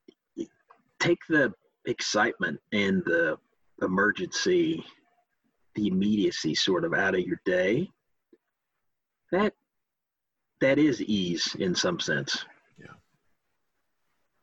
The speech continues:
Speaker 2: I think when we can lessen the anxiety around not knowing, then,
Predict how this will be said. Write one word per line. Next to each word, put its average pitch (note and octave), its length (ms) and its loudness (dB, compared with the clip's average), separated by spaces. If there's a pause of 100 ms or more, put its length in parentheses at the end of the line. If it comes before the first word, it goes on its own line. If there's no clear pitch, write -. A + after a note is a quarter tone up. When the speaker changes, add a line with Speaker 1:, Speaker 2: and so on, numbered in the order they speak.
(140)
Speaker 2:
I A2 40 -20
think A2+ 240 -8
when G#2 120 -4
we G2 120 -8
can F#2+ 160 -8
lessen F#2 560 -4
the E2+ 360 -4 (1800)
anxiety F#2 800 -4
around D#2+ 720 -6 (1300)
not F#2+ 320 -4
knowing, F2 480 -6 (720)
then, D#2 380 -12